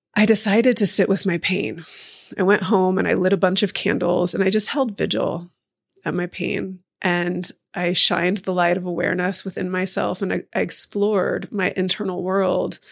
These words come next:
with compassion and with love and with curiosity. And I just got the chills. <laughs> And, and in an instant, I mean, I, it was probably two hours of sitting like this, but what felt like in an instant, I opened up to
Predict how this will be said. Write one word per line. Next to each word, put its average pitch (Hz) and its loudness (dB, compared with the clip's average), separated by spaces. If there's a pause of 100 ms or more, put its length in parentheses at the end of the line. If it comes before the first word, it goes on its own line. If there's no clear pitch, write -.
(540)
with - -4
compassion 190 0
and 165 -6
with 165 -10
love 185 4
and 175 -2
with - -10
curiosity. 202 0 (840)
And 180 2 (100)
I 220 2
just 190 0
got 175 2
the 175 -2
chills. 196 0 (260)
<laughs> - -4
And, 202 2 (220)
and 196 2 (240)
in 220 4
an 226 4
instant, 220 2
I 202 4
mean, 226 4
I, 202 2
it 226 2
was 208 2
probably 240 2
two 180 2
hours - -2
of 185 -4
sitting - -4 (100)
like - -8
this, - -4 (560)
but 202 0
what 185 0
felt 233 0
like 190 2
in 180 2
an 180 0
instant, 180 0
I 190 2
opened 196 2
up - 0
to - 0